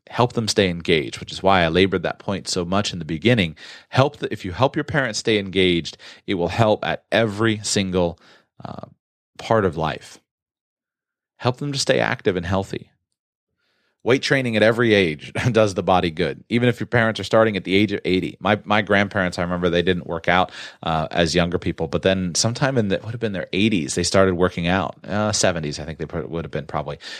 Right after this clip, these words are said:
They started working out. And then into their, uh, late eighties, still going to the gym. And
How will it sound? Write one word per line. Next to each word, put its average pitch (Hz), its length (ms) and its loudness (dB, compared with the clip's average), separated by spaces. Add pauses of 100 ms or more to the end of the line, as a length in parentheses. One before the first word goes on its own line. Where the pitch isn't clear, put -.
They 101 100 2
started 92 280 2
working 82 320 -4
out. 73 260 -6 (320)
And 110 160 0
then 117 140 4
into 127 320 2
their, 117 480 6
uh, 92 140 -2
late 113 260 4
eighties, - 600 0
still 120 220 2
going 120 220 2
to 113 40 2
the 107 60 0
gym. 110 260 2
And 87 280 -4